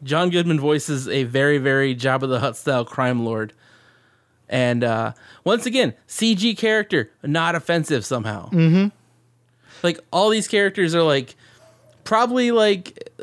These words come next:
Speaker 1: I'd say, like, his character is definitely C G. The other dudes are probably part
Speaker 2: There,
Speaker 1: costume, part
Speaker 2: there's a
Speaker 1: C G.
Speaker 2: pretty good chunk of practical effects in here, and it's bl-
Speaker 1: Yes.
Speaker 2: it's blended well enough that it doesn't stand out.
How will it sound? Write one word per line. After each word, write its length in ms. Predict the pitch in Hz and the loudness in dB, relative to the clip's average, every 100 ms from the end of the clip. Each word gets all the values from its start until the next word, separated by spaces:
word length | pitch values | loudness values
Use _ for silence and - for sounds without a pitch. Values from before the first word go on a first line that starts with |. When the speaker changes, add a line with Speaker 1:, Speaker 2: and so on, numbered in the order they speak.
| - | -4
Speaker 1:
I'd 140 | 165 - | -4 0
say, 120 | 196 | 2
like, 160 | 185 - - - | 2 -2 -8 -6
his 240 | 123 214 | -2 0
character 240 | 240 202 160 | 0 0 2
is 40 | |
definitely 240 | 139 143 120 | 0 0 -2
C 160 | 139 | -2
G. 300 | 123 131 123 - - - | 0 0 -2 -6 -20 -6
The 100 | 143 | 0
other 240 | 143 175 147 | 2 2 0
dudes 600 | 127 143 151 151 147 165 - | 2 2 4 2 -2 -8 -4
are 180 | 131 127 | -2 0
probably 1000 | - 139 127 123 120 123 123 120 117 117 _ - _ _ _ _ _ _ | -2 0 0 0 0 0 0 0 -4 -8 _ -20 _ _ _ _ _ _
part 200 | 147 127 | -2 -2
Speaker 2:
There, 80 | 175 | 0
Speaker 1:
costume, 360 | 143 156 165 165 | 0 0 -2 0
part 40 | |
Speaker 2:
there's 200 | 185 214 | 2 2
a 40 | 277 | 0
Speaker 1:
C 40 | |
G. 20 | |
Speaker 2:
pretty 320 | 180 - 226 165 | 2 2 2 0
good 400 | 160 170 147 127 | 2 2 0 -6
chunk 360 | - 160 147 | 0 2 2
of 120 | 139 123 | -2 0
practical 420 | 139 123 - 123 | -2 -2 -4 -4
effects 380 | 120 131 - 165 | -2 -4 -2 -2
in 80 | |
here, 300 | 160 175 180 | 0 0 -2
and 200 | 160 151 | 0 2
it's 140 | 147 143 | 0 -2
bl- 320 | 139 139 160 | -6 0 2
Speaker 1:
Yes. 140 | 139 123 | 2 2
Speaker 2:
it's 140 | 165 | 0
blended 320 | 151 196 233 160 | 2 2 2 2
well 200 | 143 147 | 2 4
enough 240 | 131 127 | 2 2
that 120 | 151 | 0
it 100 | 143 | 2
doesn't 440 | 143 139 139 131 - | 2 2 2 0 -4
stand 360 | - 147 117 | -4 -2 -2
out. 340 | 107 - - | -6 -8 -10